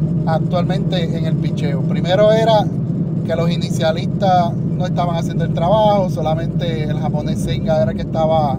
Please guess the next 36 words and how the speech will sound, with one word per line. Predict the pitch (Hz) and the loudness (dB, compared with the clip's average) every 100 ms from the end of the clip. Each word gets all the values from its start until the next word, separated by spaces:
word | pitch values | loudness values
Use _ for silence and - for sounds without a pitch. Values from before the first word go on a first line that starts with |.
| - - - - - - 147 | -4 -4 -4 -4 -4 -2 -2
haciendo | 156 170 165 | -2 -2 -4
el | 156 | -2
trabajo, | 156 165 190 190 175 170 160 | 2 4 4 4 2 2 2
ha | 151 | 0
sido | 151 165 | 0 -2
el | |
más | 160 170 | -2 -2
consistente | - - - 160 - | -2 -2 -2 -2 -2
de | 156 160 | -2 -2
todos. | 185 208 202 190 180 175 - - - - - | 2 4 4 2 0 -2 -2 -2 -4 -4 -2
Scherzer | 185 180 165 175 170 | 2 2 0 -2 -2
y | 170 | -2
Verlander | 165 160 175 175 175 170 | -4 -2 0 0 0 -2
tuvieron | - 165 175 | -2 -2 -2
un | 165 | -2
comienzo | 175 - - 165 | -2 -4 -4 -2
de | 165 | -4
temporada | 156 160 160 156 | -2 0 2 2
fatal, | 156 160 - 208 208 - - - - - - - - - - | 0 0 4 4 4 0 -2 -2 -2 -2 -2 -2 -2 -2 -2
eh, | - - 156 | -2 -2 -2
la | 160 | 0
ofensiva | 165 170 - 175 170 | 0 -2 -2 -2 -2
no | |
estaba | 170 170 165 | -2 0 0
fluyendo, | 160 165 208 220 220 202 190 - - - - - - - | 0 -2 -2 -2 -2 -2 -2 -2 -2 -2 -2 -2 -4 -4
sin | - - | -4 -2
embargo | 165 175 196 | 0 2 2
el | 196 | 2
relevo | 190 226 226 | 2 2 2
era | 196 | 2
el | 185 | 0
que | 160 | 0
estaba | 185 180 | 2 2
cargando | 165 160 160 151 | 2 -2 -2 -2
el | 147 | -2
equipo. | - 226 - | -2 -2 -2